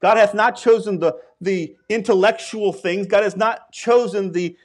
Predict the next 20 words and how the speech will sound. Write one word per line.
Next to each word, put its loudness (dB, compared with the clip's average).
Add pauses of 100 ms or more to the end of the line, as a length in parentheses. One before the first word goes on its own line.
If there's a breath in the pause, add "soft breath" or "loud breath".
important -2
things -4
or 0
the -2
significant -8
things, -8
but -10
he's -10
chosen 0
the 2
weak -2
things. -6 (260)
He's -8
chosen -4
the -6
insignificant -6
things. -10
He's -12
chosen -4
the -2